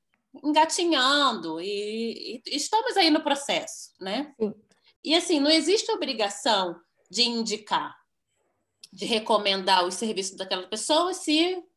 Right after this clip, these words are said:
Speaker 1: eu, por exemplo, se é uma coisa que eu não, não compraria pra mim ou que eu acho que não,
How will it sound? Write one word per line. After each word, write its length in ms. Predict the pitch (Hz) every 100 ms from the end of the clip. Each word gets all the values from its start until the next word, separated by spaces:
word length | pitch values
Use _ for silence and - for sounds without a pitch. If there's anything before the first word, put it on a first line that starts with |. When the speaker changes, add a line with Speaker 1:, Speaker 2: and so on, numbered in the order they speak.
| -
Speaker 1:
eu, 260 | - 214 269
por 140 | 220
exemplo, 420 | 190 190 190 190
se 160 | 196 -
é 60 | 185
uma 260 | 190 185
coisa 300 | 196 185 165
que 220 | 170 180
eu 180 | 175 175
não, 420 | 175 175 165 170
não 120 | 170 175
compraria 500 | 185 180 175 170 185
pra 180 | 185
mim 380 | 165 160 190 226
ou 320 | 156 151 147 - _
que 80 | 156
eu 180 | 156
acho 300 | 156 160 -
que 120 | - 151 147 147 _
não, 320 | 151 147 151